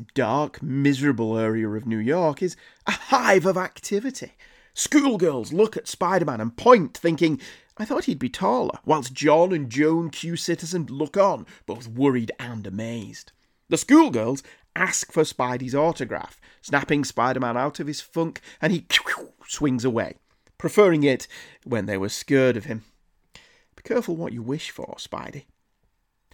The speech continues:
He heads for home. Some funny moments happen, even if they don't make a lot of sense.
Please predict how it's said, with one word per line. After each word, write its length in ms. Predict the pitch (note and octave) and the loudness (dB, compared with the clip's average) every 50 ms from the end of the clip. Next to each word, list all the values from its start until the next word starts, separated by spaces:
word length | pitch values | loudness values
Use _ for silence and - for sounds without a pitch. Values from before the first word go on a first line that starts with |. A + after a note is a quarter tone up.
| - - - - | -20 -10 0 4
He 100 | F4 E4 | 6 6
heads 260 | D#4 A#3+ G3+ - - | 8 6 6 4 0
for 120 | - G#3+ | -6 -4
home. 340 | G3 C3+ A#2+ G2+ D2 B1 - _ _ _ - - - _ _ | -2 0 0 0 0 -4 -8 _ _ _ -20 -20 -20 _ _
Some 220 | - - C#4+ C#4 | -2 0 0 2
funny 260 | C4 - D#3 C#3+ B2 | 6 6 6 6 8
moments 360 | A#2 A2+ A2+ A2+ A2+ G#2 - - | 6 6 6 4 4 0 0 4
happen, 340 | C3 - - - F#3 F3 | 4 4 4 2 -4 -6
even 160 | C3+ G2 - - | -6 -6 -6 -8
if 100 | - - | -8 -8
they 60 | - | -6
don't 160 | - F2 - | -6 -4 -4
make 140 | G#2 A2+ - | -4 -4 -2
a 40 | B2 | 0
lot 140 | C3 B2 | 0 0
of 80 | B2 - | 0 -2
sense. 480 | - - G#3+ G#3+ E3+ B2+ B2 - - | -4 0 0 2 2 0 -2 -4 -10